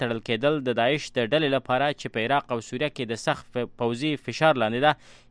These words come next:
یوه قوي ضربه ده. ځکه چې په دې سره د راقي ښار په بشپړه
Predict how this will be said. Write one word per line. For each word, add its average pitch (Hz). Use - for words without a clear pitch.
یوه 104
قوي 113
ضربه 127
ده. 71
ځکه 117
چې 120
په -
دې 143
سره 143
د 120
راقي 131
ښار 143
په 120
بشپړه 131